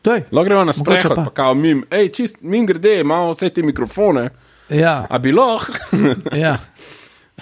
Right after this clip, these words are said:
Speaker 1: Pa ga kaj
Speaker 2: Okej.
Speaker 1: tako vprašaš? <laughs> Ej, a ti veš mogoče, kdo ali kaj je? <laughs>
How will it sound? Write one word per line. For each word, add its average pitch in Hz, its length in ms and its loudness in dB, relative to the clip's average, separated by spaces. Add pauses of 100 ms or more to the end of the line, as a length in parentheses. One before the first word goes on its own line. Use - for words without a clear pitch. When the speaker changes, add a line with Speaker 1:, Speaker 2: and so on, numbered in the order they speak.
(380)
Speaker 1:
Pa - 140 -6
ga 156 120 2
kaj 202 140 2
Speaker 2:
Okej. 190 240 2
Speaker 1:
tako 196 120 2
vprašaš? 156 500 -2 (460)
<laughs> - 420 -18
Ej, - 320 -6
a 127 140 -8
ti 339 220 -2
veš 339 300 -4
mogoče, 143 540 -4
kdo 135 400 0
ali 143 260 2
kaj 139 360 0
je? 131 420 2
<laughs> 104 80 -12